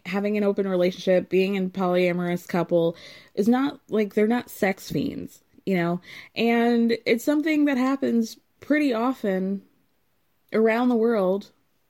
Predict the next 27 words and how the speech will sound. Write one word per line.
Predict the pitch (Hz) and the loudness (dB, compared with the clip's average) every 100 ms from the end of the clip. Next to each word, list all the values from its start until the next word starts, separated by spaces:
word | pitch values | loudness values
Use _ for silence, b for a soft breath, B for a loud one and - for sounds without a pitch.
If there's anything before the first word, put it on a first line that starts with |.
| - | -2
with | 240 | 2
people | 277 269 277 | 2 4 4
who | 269 | 4
are | |
in | 277 | 4
a | |
relationship. | 285 330 339 220 147 | 2 0 0 0 0
They | - - | -2 0
open | 156 202 | -2 -2
it | 208 | -4
up | 202 | -4
to | 240 | -4
somebody | 233 254 269 | -4 -4 -2
else. | 220 196 214 | -2 -2 -2
There's | 170 156 | -4 -4
another | 147 165 | -4 -4
woman | 247 233 240 240 | -4 -2 -2 -2
or | 185 | -4
another | 147 185 | -6 -4
man. | 254 226 226 226 | -4 -4 -2 -4
And, | 208 - B B B | -4 -8 B B B
you | 254 | -2
know, | 254 | 0
it's | 254 247 | 2 4
not | 277 - 190 | 2 2 0
really, | 214 214 208 196 190 - b b b b _ - | 2 4 4 2 -4 -8 b b b b _ -6
like, | 208 180 175 - | 0 2 2 -4